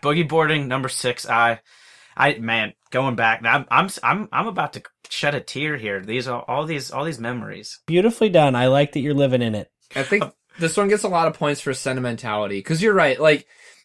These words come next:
Speaker 3: even though I could still enjoy a boogie board in my, at my current size, I think, like, past a certain point, there's just a certain impracticality of it.
Speaker 2: Yeah.
Speaker 3: And then you're right. Like, you graduate. Like, I can't surf, but,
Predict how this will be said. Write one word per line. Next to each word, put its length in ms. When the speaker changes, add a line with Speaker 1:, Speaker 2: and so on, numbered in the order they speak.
Speaker 3:
even 220
though 140
I 100
could 260
still 220
enjoy 380
a 40
boogie 320
board 440
in 160
my, 160
at 160
my 160
current 420
size, 680
I 80
think, 300
like, 200
past 240
a 60
certain 260
point, 300
there's 160
just 180
a 60
certain 420
impracticality 840
of 100
it. 180
Speaker 2:
Yeah. 300
Speaker 3:
And 100
then 220
you're 180
right. 180
Like, 140
you 80
graduate. 420
Like, 160
I 60
can't 260
surf, 280
but, 200